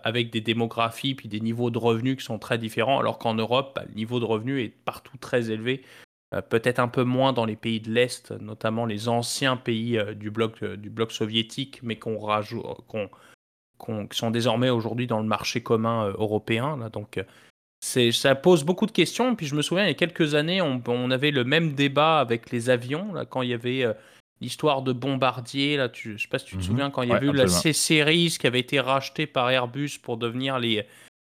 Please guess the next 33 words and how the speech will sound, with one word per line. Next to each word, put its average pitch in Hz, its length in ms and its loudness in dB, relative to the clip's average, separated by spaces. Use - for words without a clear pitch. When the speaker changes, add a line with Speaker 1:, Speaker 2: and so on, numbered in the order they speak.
Speaker 1:
les, 117 260 4
euh, 110 160 4
la 117 160 2
série 131 400 2
A 123 280 2
trois - 340 -2
cent 135 260 -4
trente, 175 400 0
si - 180 -8
je 135 120 -8
me 131 100 -2
co-, 117 300 -6
si - 180 -12
je 123 80 -8
me 135 80 -2
trompe 131 300 -8
pas, 156 180 2
donc 127 180 -6
qui - 80 -10
sont 123 200 -6
la, 110 180 2
Speaker 2:
Mhm. - 80 -2
Speaker 1:
la 120 180 2
nouvelle 131 360 2
série 139 520 4
de 123 140 -2
Airbus, 120 580 -2
mais 117 120 -6
qui - 160 -8
est - 20 -2
en 113 100 -4
fait 131 300 -6
la 107 160 -2